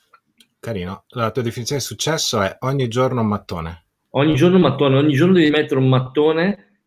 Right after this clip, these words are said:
Speaker 2: migliore del giorno prima, il migliore che puoi mettere, e piano piano ti troverai aver costruito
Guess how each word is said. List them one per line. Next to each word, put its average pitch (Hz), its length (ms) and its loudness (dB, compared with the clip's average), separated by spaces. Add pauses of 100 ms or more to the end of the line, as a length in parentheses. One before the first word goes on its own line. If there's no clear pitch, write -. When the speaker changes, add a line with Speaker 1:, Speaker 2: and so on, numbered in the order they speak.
Speaker 2:
migliore 131 440 0
del 131 140 2
giorno 120 280 -2
prima, 117 300 -2
il 107 60 2
migliore 143 300 2
che 139 80 -6
puoi 127 180 0
mettere, 104 480 -4
e - 80 -10
piano 131 260 -2
piano 135 380 0
ti - 120 -12
troverai 123 300 2
aver 120 240 4
costruito 123 720 0